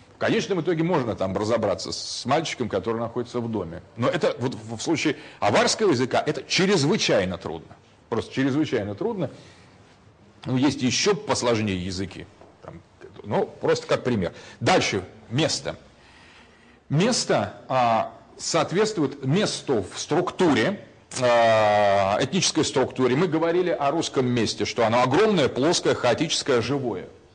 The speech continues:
То есть это пространство живое, которое не имеет вертикальное, это ещё горизонтальное пространство, в котором вертикаль положена к горизонтали. Мы говорили, что русское, э, ру-, э, э, э, русская вертикаль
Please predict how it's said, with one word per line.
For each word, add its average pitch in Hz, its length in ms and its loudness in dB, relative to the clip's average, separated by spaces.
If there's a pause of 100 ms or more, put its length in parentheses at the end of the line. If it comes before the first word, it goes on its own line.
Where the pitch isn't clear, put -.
(760)
То 127 80 -2
есть 117 100 0
это 160 140 2
пространство 147 640 -2
живое, 160 420 2
которое 160 380 -4
не 147 180 -2
имеет 180 300 -2
вертикальное, 165 720 -2
это 156 240 -2
ещё 170 160 -2
горизонтальное 131 760 -2
пространство, - 560 -16
в - 40 -20
котором 147 380 0 (240)
вертикаль 170 600 0
положена 139 580 2
к 110 260 -10
горизонтали. 113 640 0
Мы 147 100 2
говорили, 151 380 2
что 117 280 -2 (240)
русское, 143 640 2 (300)
э, 117 420 4
ру-, 143 240 0
э, 127 60 -4 (100)
э, 127 680 -4
э, 135 60 -2
русская 170 320 0
вертикаль 165 560 0